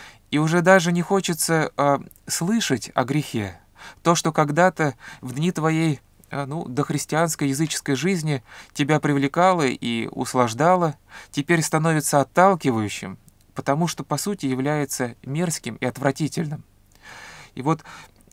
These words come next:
э, такое духовное преображение, оно должно происходить, э, в жизни каждого христианина.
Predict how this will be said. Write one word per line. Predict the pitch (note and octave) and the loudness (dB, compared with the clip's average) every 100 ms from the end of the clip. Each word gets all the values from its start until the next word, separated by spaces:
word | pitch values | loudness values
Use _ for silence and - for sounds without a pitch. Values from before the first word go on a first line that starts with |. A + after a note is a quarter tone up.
| _ | _
э, | C3 C3+ C3 - _ _ _ _ _ _ _ - - | 0 2 2 -4 _ _ _ _ _ _ _ -20 -6
такое | D3 - F#3+ E3 | -4 2 2 4
духовное | D#3 F#3 F3 E3 | 2 2 2 0
преображение, | D#3 E3 D#3 E3+ E3 A#3 G3+ F3+ F#3+ - - - - - | 2 2 4 2 4 2 2 0 -2 -4 -16 -20 -14 -4
оно | C#3+ G3 | 0 2
должно | F#3+ F#3+ F#3 G3+ | 4 2 2 2
происходить, | F3+ F3 - F3 G3 A3+ C#3+ | 2 2 2 0 2 0 -4
э, | - C#3+ C#3+ | -2 0 0
в | C3 | 0
жизни | D#3+ A3 F#3 F3 | 0 0 2 4
каждого | F#3+ F#3+ E3+ E3 | 6 6 4 0
христианина. | E3+ E3+ - F3 E3 A#2+ G2 G2+ | 0 0 0 0 0 -2 -6 -10